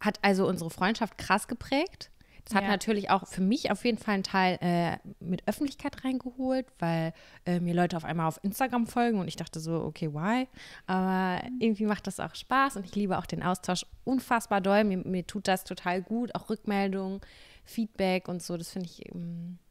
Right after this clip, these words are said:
Speaker 1: ja, das ist irgendwie auf einer anderen Ebene nochmal abgeholt.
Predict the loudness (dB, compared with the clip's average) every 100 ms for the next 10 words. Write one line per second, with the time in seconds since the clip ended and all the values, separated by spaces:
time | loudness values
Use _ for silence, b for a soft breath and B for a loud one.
0 | -2 2 2 0 -4 -6 -4 -2 -4 -4
1 | -4 -2 -2 -2 0 0 0 -4 -4 -4
2 | -4 -4 -2 0 -2